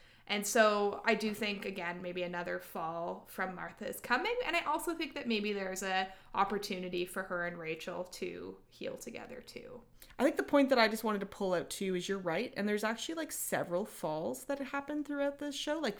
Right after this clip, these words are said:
Speaker 2: like, physical falls. Like, we've been talking about metaphoric falls up until now, but actual, like, physical falls. So you mentioned Rachel and diving. You mentioned Rachel and the quicksand.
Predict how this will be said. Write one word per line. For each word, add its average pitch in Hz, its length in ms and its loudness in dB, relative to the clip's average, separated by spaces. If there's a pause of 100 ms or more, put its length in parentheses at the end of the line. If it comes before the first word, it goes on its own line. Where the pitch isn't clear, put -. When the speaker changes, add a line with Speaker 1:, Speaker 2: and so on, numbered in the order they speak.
Speaker 2:
like, 175 160 0
physical - 560 4
falls. 82 400 -4
Like, 196 100 -2
we've 233 120 4
been 233 100 2
talking 196 320 4
about 165 180 0
metaphoric 170 500 -2
falls 208 280 2
up 233 160 -2
until 247 240 2
now, 262 200 2
but 254 120 0
actual, 175 380 0
like, 165 160 -4
physical - 520 -6
falls. - 640 -10 (400)
So 220 240 6
you 220 180 4
mentioned 208 420 2
Rachel 170 320 2
and 175 120 0
diving. 160 580 0
You 175 120 -2
mentioned 165 360 -4
Rachel 151 340 -4
and 143 120 -4
the - 60 -8
quicksand. 170 1000 -2